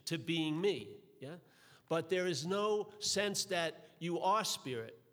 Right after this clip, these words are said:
You're just trying to, like, graft spirit onto you as this, yeah? So you study a lot and you do a lot of things, but you notice that they don't really stick.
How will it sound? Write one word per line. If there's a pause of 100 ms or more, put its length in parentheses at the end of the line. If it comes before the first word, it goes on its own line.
(260)
You're
just
trying
to,
like,
graft
spirit
onto
you (280)
as
this,
yeah? (420)
So
you
study
a
lot
and
you
do
a
lot
of
things,
but
you
notice
that
they
don't
really
stick.